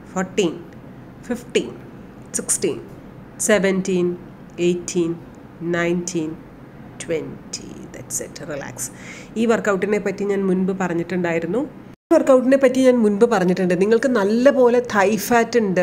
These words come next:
butt ഉണ്ട് എങ്കിൽ ഇതുപോലെ മലന്ന് കിടന്നുകൊണ്ട് cycling ചെയ്യുക. ടി വി on ചെയ്ത് വെച്ച് ഏതെങ്കിലും ഒരു program on ചെയ്ത് വെച്ച് ഒരു അരമണിക്കൂറൊക്കെ ഇതുപോലെ cycling ചെയ്തിട്ടുണ്ടെങ്കിൽ പത്ത് ദിവസം ചെയ്ത് നോക്കൂ. എന്നിട്ട് നിങ്ങൾ inches കറക്റ്റായിട്ട് അളന്ന് നോക്കി നോക്കൂ.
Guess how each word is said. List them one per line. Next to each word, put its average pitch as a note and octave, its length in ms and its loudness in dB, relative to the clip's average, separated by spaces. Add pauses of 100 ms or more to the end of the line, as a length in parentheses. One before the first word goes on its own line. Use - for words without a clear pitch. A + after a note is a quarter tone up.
(120)
butt F3+ 380 0
ഉണ്ട് G3 180 2 (160)
എങ്കിൽ E3+ 240 0 (340)
ഇതുപോലെ C#4 540 4
മലന്ന് G3+ 400 4
കിടന്നുകൊണ്ട് F3+ 480 2 (140)
cycling A3 640 2
ചെയ്യുക. E3 260 0 (420)
ടി C4 160 8
വി B3+ 120 6
on G#3+ 180 4
ചെയ്ത് G3+ 200 4
വെച്ച് G3 180 -2
ഏതെങ്കിലും G3 300 2
ഒരു G3 120 2
program F#3 420 2
on F3+ 140 2
ചെയ്ത് F3+ 160 0
വെച്ച് F3+ 160 -2
ഒരു F#3 80 0
അരമണിക്കൂറൊക്കെ F#3 640 0 (400)
ഇതുപോലെ A3 340 4 (100)
cycling G3+ 460 0
ചെയ്തിട്ടുണ്ടെങ്കിൽ F3 600 0 (140)
പത്ത് B3 300 -2
ദിവസം D4 320 2
ചെയ്ത് C4 240 2
നോക്കൂ. B3 240 0 (200)
എന്നിട്ട് G#3 340 2
നിങ്ങൾ B3 200 2
inches A3 380 2
കറക്റ്റായിട്ട് G#3+ 540 0
അളന്ന് G3 300 2
നോക്കി F#3 280 -2
നോക്കൂ. F3 240 -4